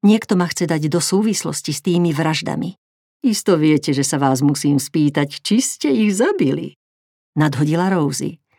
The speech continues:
„Chápala by som to. Kapitalizmus dá človeku zabrať.“ „Možno to bol skrat.“ „Nezabila som ich.“ „Alebo vám niekto zaplatil?“ skúšala Rosie.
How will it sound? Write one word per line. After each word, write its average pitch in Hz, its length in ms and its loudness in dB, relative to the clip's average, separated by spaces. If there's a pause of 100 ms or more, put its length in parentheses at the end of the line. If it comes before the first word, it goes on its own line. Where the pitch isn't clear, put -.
(100)
„Chápala 160 500 2
by 127 140 -2
som 151 260 -2
to. 156 160 -2 (640)
Kapitalizmus 214 1040 2
dá 170 400 4
človeku 208 540 0
zabrať.“ - 580 -2 (540)
„Možno 170 420 6
to 131 160 -6
bol 147 240 -4
skrat.“ - 720 -4 (680)
„Nezabila 185 640 4
som 147 240 -4
ich.“ - 320 -12 (720)
„Alebo 156 320 2
vám 156 240 4
niekto 147 320 2
zaplatil?“ 131 800 -2 (240)
skúšala 156 640 -2
Rosie. 160 480 -4